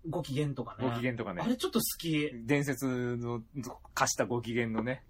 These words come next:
Speaker 1: そうそうそう。
Speaker 2: とある店ではご機嫌の人と言われる。
Speaker 1: うん。
Speaker 2: 言われてたらしいよ、俺。
Speaker 1: 言われてるでしょ。
Speaker 2: <laughs> ご、ご機嫌の人だったらしいよ。
Speaker 1: ネタもさることながら。
Speaker 2: ねえ、ねえ。だから逆に、あれ以上のインパクトを作るものを作らなければならない。不思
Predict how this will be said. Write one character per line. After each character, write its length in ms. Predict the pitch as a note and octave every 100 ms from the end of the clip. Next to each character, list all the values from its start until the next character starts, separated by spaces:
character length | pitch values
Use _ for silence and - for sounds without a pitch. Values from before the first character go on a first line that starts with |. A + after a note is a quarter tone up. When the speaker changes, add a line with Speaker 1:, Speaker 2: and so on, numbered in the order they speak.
| -
Speaker 1:
そ 220 | - E3+
う 40 |
そ 200 | C#3+ D#3
う 40 | C3
そ 420 | - C3+ A2 F#2+ -
う。 280 | - - -
Speaker 2:
と 200 | - D3+
あ 40 |
る 120 | C#3+
店 200 | A#2+ A#2
で 80 | A#2
は 60 | G#2+
ご 160 | B2+
機 140 | B2 B2+
嫌 100 | B2+
の 100 | B2
人 160 | -
と 80 | -
言 120 | G#2
わ 100 | G2+
れ 100 | G2+
る。 300 | G2 F#2+ F#2 - -
Speaker 1:
う 140 | F3+
ん。 80 | E3+
Speaker 2:
言 100 | C#3+
わ 60 | B2+
れ 60 |
て 80 | B2+
た 100 | C3+
ら 80 | B2+
し 140 | -
い 20 | A2
よ、 100 | F#2
俺。 180 | F#2 - - -
Speaker 1:
言 100 | -
わ 160 | G#3+
れ 40 | A#3
て 100 | A3+
る 140 | A3+
で 80 | D#3
し 60 | -
ょ。 60 |
Speaker 2:
<laughs> 60 | -
ご、 120 | G#3+
ご 40 |
機 60 | F#3+
嫌 180 | F#3+ A3
の 160 | G#3+
人 160 | F3+ G#3
だ 60 | D3+
っ 40 |
た 120 | -
ら 80 | A#2+
し 160 | - F#3+
い 100 | A3+
よ。 100 | G#3 A#3+ C5 D5 - - - - -
Speaker 1:
ネ 120 | A3+
タ 160 | -
も 100 | A#3
さ 160 | A3+ B3
る 160 | G3+ D#3+
こ 120 | F3+
と 100 | F3
な 140 | E3
が 120 | D3+
ら。 100 | C3
Speaker 2:
ね 60 | C3
え、 60 | C#3+
ね 320 | B2 A2 G#2+
え。 360 | A#2 G#2 - - - - - -
だ 100 | D#3+
か 60 |
ら 80 | B2+
逆 260 | E3 F3 D#4+
に、 260 | C4+ F#3+
あ 140 | F#3 G3+
れ 180 | A#3+
以 80 | B3+
上 200 | A3+ G#3
の 80 | E3
イ 100 | F3
ン 60 | E3+
パ 100 | D#3
ク 100 | -
ト 120 | C3+
を 40 | B2
作 180 | -
る 80 | D#3+
も 160 | C3+ B2
の 180 | A#2+ A2+
を 100 | A2
作 140 | -
ら 100 | D3+
な 80 | D3
け 80 | C3
れ 60 | A#2
ば 100 | A#2
な 100 | B2
ら 100 | C3
な 80 |
い。 20 | A#2
不 160 | G#2+
思 120 | A2+